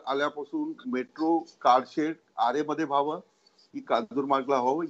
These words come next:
यावर घमासान सुरू आहे, राजकीय गोंधळ सुरू आहे. कोणाचं नुकसान होत आहे? राजकारण्यांचं होत आहे, सरकारचं होत आहे की लोकांचं होत आहे? या विषयावर मी चर्चा करणार आहे. या चर्चेत सहभागी होत आहेत आरटीआय कार्यकर्ते, अ, अनिल गलगली, ज्यांना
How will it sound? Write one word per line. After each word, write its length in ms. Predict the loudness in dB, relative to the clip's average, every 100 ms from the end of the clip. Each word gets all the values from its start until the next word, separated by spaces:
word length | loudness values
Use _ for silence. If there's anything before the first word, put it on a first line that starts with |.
| 0
यावर 400 | 0 0 -2 -4 -6 -16
घमासान 460 | -8 0 0 0 -2
सुरू 200 | -4 -4
आहे, 100 | -2
राजकीय 320 | -4 -4 -4
गोंधळ 260 | -4 -4 -8
सुरू 220 | -10 -18
आहे. 140 | -10 2
कोणाचं 280 | 4 4 2
नुकसान 260 | 0 -2
होत 160 | -2 -2
आहे? 100 | -6 -6 _ _ _
राजकारण्यांचं 640 | -2 -2 -2 0 0 2
होत 200 | 0 0
आहे, 140 | -2 -2 -8 _ _ -2
सरकारचं 440 | 0 2 2 2
होत 200 | -2 -2
आहे 120 | -4 -6 -14 _ _ _ _
की 100 | -2
लोकांचं 440 | 0 0 0 0 -2
होत 200 | -2 -4
आहे? 120 | -4 -8 -18 -14 -14 -14 -20 -20 -20 -4 4
या 120 | 4
विषयावर 340 | 4 -2 -4
मी 100 | -4
चर्चा 340 | -4 -6 -8 -14
करणार 300 | -12 -12 -14
आहे. 300 | -18 _ 0
या 240 | 4 6 4
चर्चेत 340 | 0 -4 -2 -2
सहभागी 420 | 0 0 0 0
होत 140 | -2
आहेत 340 | 0 -2 -4 -4
आरटीआय 400 | -2 -2 -2 -2
कार्यकर्ते, 500 | -2 -4 -6 -6 -6
अ, 300 | -6 -6 -6
अनिल 280 | -4 -4 -2 0
गलगली, 320 | 0 0 0
ज्यांना 280 | 2 0